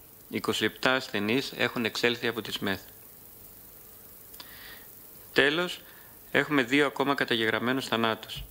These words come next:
Συνολικά εκατόν ένα θανάτους στη χώρα. Είκοσι εφτά θάνατοι αφορούν γυναίκες και οι υπόλοιποι άνδρες.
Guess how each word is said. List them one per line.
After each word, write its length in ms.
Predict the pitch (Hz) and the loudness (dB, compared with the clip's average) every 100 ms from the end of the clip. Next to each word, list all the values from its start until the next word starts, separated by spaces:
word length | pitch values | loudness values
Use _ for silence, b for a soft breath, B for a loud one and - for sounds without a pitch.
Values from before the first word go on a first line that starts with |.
| - B B B | -16 B B B
Συνολικά 520 | - 113 107 104 - | 0 4 4 4 2
εκατόν 460 | 135 123 113 131 123 - - | 2 0 -2 0 -2 -4 0
ένα 320 | 123 139 139 | 2 2 0
θανάτους 480 | 117 110 117 120 120 | 0 2 2 0 -4
στη 120 | 113 | -4
χώρα. 340 | - 104 92 - - B B B B B B B B - - - | 2 2 0 -8 -18 B B B B B B B B -20 -16 -2
Είκοσι 300 | - 117 117 | 0 2 2
εφτά 520 | - 143 147 156 - - - - - - - - | 4 4 4 0 -8 -18 -20 -20 -20 -20 -20 -2
θάνατοι 420 | - 127 135 135 | 2 2 2 2
αφορούν 360 | 123 120 120 123 | 2 2 2 2
γυναίκες 640 | 110 107 110 - 165 170 - | 2 2 2 2 -2 -2 0
και 120 | 117 | 0
οι 20 | |
υπόλοιποι 460 | 113 127 127 - 113 | 2 2 2 2 2
άνδρες. 460 | 104 95 95 - | 2 -2 -8 -10